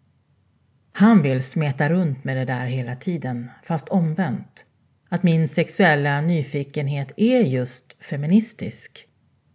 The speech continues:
Jag blir lika irriterad varje gång som könsfrågor blir politiska, oavsett målet. "Hur menar du då?" säger jag, för att köpa tid så att jag inte svarar elakt.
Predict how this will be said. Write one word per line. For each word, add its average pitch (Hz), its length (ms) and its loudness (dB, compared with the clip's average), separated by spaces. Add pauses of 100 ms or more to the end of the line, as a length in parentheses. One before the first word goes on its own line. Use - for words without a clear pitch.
(880)
Jag 156 200 2
blir 143 220 2
lika 147 680 0 (180)
irriterad 135 760 -4
varje 143 240 0
gång 143 320 -2
som 120 280 -12
könsfrågor 139 920 -4
blir 131 460 -6
politiska, 131 800 -8 (400)
oavsett 135 520 -4
målet. 120 600 -8 (1400)
"Hur 190 140 2
menar 202 280 8
du 185 100 2
då?" 170 360 -2 (640)
säger 170 420 2
jag, 143 240 -2 (180)
för - 220 0
att 151 160 2
köpa 160 400 -2
tid 147 540 -4 (140)
så - 180 -4
att 131 120 -4
jag 139 100 -2
inte 127 260 -6
svarar 127 680 -4
elakt. 123 720 -8